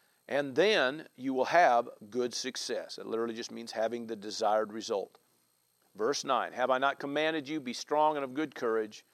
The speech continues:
Do not be afraid." You notice there's repeating this, right?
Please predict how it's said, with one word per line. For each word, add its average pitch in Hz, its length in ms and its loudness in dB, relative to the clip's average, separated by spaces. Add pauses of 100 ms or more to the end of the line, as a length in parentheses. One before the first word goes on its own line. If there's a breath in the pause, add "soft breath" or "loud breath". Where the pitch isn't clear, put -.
(260)
Do 226 140 -6
not 208 240 4
be 180 100 2
afraid." 104 520 2 (200)
You 110 80 -14
notice 110 200 -8
there's 110 160 -10
repeating 127 460 -4
this, 101 220 -10
right? 107 240 0